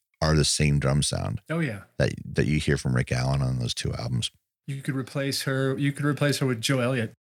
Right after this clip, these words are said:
Speaker 1: He did the Muse album from twenty fifteen, which is fucking great too. Yeah, he, he did a Michael Bolton album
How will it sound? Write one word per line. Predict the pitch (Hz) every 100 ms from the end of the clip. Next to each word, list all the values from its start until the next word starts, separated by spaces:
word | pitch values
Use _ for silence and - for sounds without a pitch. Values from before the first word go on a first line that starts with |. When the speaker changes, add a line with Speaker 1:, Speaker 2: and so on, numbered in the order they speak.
| _
Speaker 1:
He | -
did | 139
the | 139
Muse | 117 110 143 135
album | 87 85
from | - 92
twenty | - 95
fifteen, | 101 - 131
which | 123 87
is | - - -
fucking | 131 - 80
great | 82 87
too. | - 127 - - - _ _ _ -
Yeah, | -
he, | 90 - _ _ _ -
he | 113
did | 139
a | 123
Michael | 104 135 151
Bolton | 120 120 104
album | 90 80 80 87